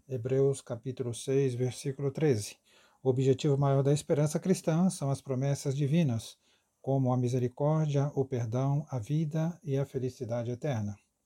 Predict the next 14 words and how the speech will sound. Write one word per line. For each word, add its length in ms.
Esses 280
bens, 280
porém, 440
não 240
estão 500
desvinculados 960
das 220
justas 400
esperanças 880
para 180
esta 260
vida. 420
Ao 100
contrário, 640